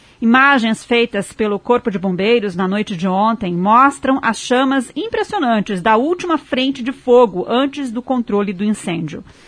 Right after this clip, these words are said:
Os bombeiros utilizaram vários carros de combate a incêndio, doze caminhões-pipa, tratores e dois aviões também, um deles do Batalhão de Polícia Militar de Operações Aéreas.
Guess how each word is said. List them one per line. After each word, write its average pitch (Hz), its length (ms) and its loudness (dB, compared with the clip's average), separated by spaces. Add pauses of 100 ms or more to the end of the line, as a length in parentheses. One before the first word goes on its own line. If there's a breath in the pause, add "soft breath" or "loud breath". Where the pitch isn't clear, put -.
(260 soft breath)
Os 208 100 -2
bombeiros 240 540 2
utilizaram 220 720 0
vários 262 580 2
carros 247 480 2
de 208 120 -8
combate 190 520 -2
a 175 40 -4
incêndio, 214 520 -6
doze 240 640 2
caminhões-pipa, 202 960 -4 (400 loud breath)
tratores 254 680 2
e 285 60 0
dois 277 260 2
aviões 302 460 0
também, 202 320 0
um 240 100 0
deles 233 340 0
do 220 120 -4
Batalhão 220 500 0
de 220 80 0
Polícia 220 400 -2
Militar 196 420 -2
de 190 100 -6
Operações 196 520 -4
Aéreas. 175 640 -4